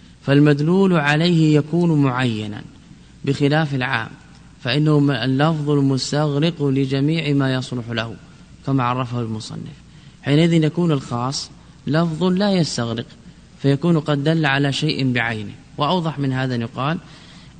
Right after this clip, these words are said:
ال-، الخاص هو اللفظ الدال على محصور بشخص أو عدد، اللفظ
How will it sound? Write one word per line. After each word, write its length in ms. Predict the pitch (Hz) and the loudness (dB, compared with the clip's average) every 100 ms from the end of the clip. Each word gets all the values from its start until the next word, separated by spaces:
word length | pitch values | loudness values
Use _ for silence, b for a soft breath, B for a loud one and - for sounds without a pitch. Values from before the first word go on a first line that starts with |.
| - | -4
ال-، 220 | 135 131 | -2 0
الخاص 640 | - 131 - 151 170 170 180 | -2 -4 0 2 2 0 -2
هو 420 | 190 - 156 151 | -4 -2 2 4
اللفظ 380 | 135 156 147 139 | 4 2 0 -2
الدال 560 | 127 127 143 156 147 | 0 0 2 2 0
على 420 | 135 127 135 147 | 0 0 0 2
محصور 800 | 139 131 - - 143 139 123 110 - - - B B B | 2 0 -4 -4 -2 0 -2 -4 -8 -14 -20 B B B
بشخص 560 | 131 135 147 160 151 - 185 196 - 131 | -2 0 0 -2 -2 -2 -2 -4 -8 -4
أو 100 | 123 | -2
عدد، 360 | 117 117 101 - - - - - - - - - - 127 | -2 -4 -12 -16 -20 -20 -20 -20 -20 -20 -20 -20 -8 -2
اللفظ 560 | 127 135 135 135 170 | 2 2 0 -2 -4